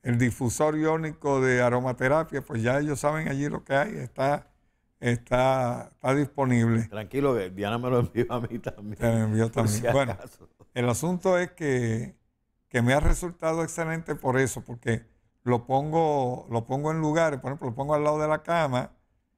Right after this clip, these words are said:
Speaker 1: Si lo pongo al lado de la cama, no tengo miedo de que de momento me vaya a levantar y me queme, ¿ves? Porque es completamente frío. Tú,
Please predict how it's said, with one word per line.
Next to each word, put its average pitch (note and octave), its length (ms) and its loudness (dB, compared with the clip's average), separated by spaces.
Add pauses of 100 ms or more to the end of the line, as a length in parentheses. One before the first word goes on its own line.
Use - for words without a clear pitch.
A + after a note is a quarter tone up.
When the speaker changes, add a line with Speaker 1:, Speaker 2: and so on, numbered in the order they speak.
(180)
Speaker 1:
Si - 160 -8
lo A2 100 0
pongo C#3 220 2
al D3+ 80 2
lado E3 160 2
de E3 80 0
la F3 160 -2
cama, E3 380 2
no C#3 120 -2
tengo D#3+ 280 0
miedo D#3 420 2
de A#2 80 0
que A#2 140 -2
de A2+ 80 4
momento B2 420 0
me D#3 140 0
vaya D3+ 260 2
a D3+ 40 2
levantar D#3 520 0
y D3+ 60 -2
me A#2+ 160 0
queme, B2 400 0 (400)
¿ves? D3+ 220 -4 (460)
Porque A2+ 260 -2
es A#2+ 60 -4
completamente D#3 920 -2
frío. C#3+ 300 -4
Tú, D3 300 -6